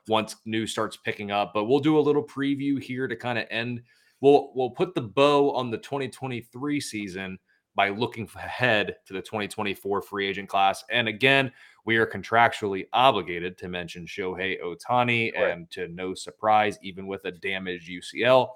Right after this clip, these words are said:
Speaker 1: he is still the top guy on the market.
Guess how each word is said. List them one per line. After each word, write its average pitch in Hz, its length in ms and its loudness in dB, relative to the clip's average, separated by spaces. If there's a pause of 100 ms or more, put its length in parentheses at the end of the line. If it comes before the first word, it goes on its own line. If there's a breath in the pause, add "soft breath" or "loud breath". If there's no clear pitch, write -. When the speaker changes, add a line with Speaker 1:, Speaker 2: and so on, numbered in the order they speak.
(140)
Speaker 1:
he 104 220 -4
is 95 220 -6
still 95 420 -6
the 87 160 -10 (100)
top 90 360 -4 (120)
guy 82 460 -4
on 78 380 -10
the 71 60 -14
market. - 400 -12